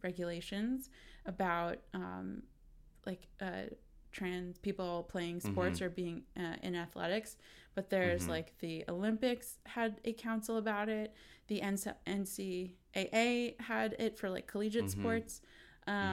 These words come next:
Speaker 2: Mm-hmm.
Speaker 1: and then in terms of, like, K through twelve, it's kind of at the state level.
Speaker 2: Yeah.
Speaker 1: Um, and there was, like, I, and I think I knew this, but I didn't really, like,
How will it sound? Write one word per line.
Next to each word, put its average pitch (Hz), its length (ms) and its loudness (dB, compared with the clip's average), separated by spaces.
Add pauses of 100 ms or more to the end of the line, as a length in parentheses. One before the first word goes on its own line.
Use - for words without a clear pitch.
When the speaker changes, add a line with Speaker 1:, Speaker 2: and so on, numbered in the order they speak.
(140)
Speaker 2:
Mm-hmm. 175 80 0
Speaker 1:
and 208 120 4
then 202 100 4
in 202 60 2
terms 196 220 -2
of, 190 120 0
like, 180 180 0
K 196 160 -2
through 196 180 -4
twelve, 175 320 -4
it's 175 160 -4
kind 175 180 -6
of 170 80 -4
at 170 140 -6
the 165 60 -8
state 165 420 -6 (200)
level. 190 460 -4 (640)
Speaker 2:
Yeah. 196 260 8
Speaker 1:
Um, - 200 -4 (140)
and 214 140 8
there 226 100 6
was, 285 200 6
like, - 340 0 (1000)
I, - 60 -6 (160)
and 220 100 4
I 233 80 4
think 302 240 2
I 339 120 6
knew 269 180 6
this, 294 240 2
but 208 120 -2
I 196 80 2
didn't 254 220 6
really, 269 260 4
like, 208 320 -2